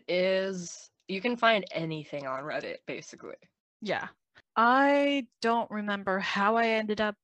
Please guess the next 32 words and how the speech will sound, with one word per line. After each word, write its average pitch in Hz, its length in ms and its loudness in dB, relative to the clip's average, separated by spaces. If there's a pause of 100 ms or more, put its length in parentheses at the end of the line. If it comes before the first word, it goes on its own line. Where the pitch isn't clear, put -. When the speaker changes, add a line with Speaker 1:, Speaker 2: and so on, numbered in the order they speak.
(120)
Speaker 2:
there. 196 580 0
I 190 120 -4
was 190 260 -10
looking 226 340 -6
at 202 140 -4
something 185 1040 -8
Heartland 180 460 -8
related, 226 580 0
and 190 300 -6
then 190 340 0
it 180 260 -8
was 180 400 -6
suggested, - 1000 -10 (180)
uh, - 260 -10 (200)
on 170 160 -10
my 160 140 -10
Google 175 720 -8 (380)
search, - 560 -12 (520)
Speaker 1:
Mm-hmm. 208 220 0
Speaker 2:
uh, - 380 -14
Speaker 1:
Yeah, 180 120 2
that - 80 4
Speaker 2:
results. 214 400 2
Speaker 1:
comes 165 200 -4
up - 60 -14 (300)
a 139 60 -8
lot. - 80 -14 (320)
Speaker 2:
And 208 100 -2
I 202 60 2
was 196 120 -2
like, 190 140 -6 (400)
"Wait, 190 400 -4